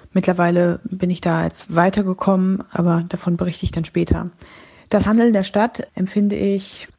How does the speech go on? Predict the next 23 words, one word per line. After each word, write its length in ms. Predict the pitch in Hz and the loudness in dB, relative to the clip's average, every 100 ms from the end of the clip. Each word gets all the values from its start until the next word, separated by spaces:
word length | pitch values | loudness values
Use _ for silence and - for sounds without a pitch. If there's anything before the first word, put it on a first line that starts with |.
| _ | _
angemessen. 720 | - 208 269 277 285 285 285 262 | 0 2 4 4 2 0 0 0
Und 260 | 202 202 | 0 0
wenn 140 | 190 190 | 2 0
man 180 | 190 | -2
natürlich 300 | - 190 202 | -2 -2 -2
vergleicht, 600 | 190 185 190 196 208 - - | 0 0 0 0 -2 -6 -6
wie 140 | 190 | -2
es 100 | 190 | 0
in 100 | - | -2
anderen 400 | 185 190 190 190 | 0 2 2 2
Ländern 360 | 185 180 190 180 | 2 2 2 0
Europas 760 | 170 170 190 185 180 180 - - - | 0 0 0 0 -2 -6 -14 -20 -6
vonstatten 460 | 220 - 311 - | -4 0 0 2
gegangen 360 | 233 214 208 208 | 2 2 0 0
ist, 300 | 214 208 - - - - | -2 -4 -10 -20 -20 -14
sind 220 | - 196 | -2 2
wir 100 | 196 | 4
ja 120 | 190 | 4
noch 240 | 185 185 - | 2 0 0
recht 220 | 185 - | -2 0
gut 280 | 202 240 - - | 0 0 0 -8
dran. 460 | - 214 220 247 247 - | 0 2 4 2 0 -4
Also 320 | 190 190 190 | -2 0 -2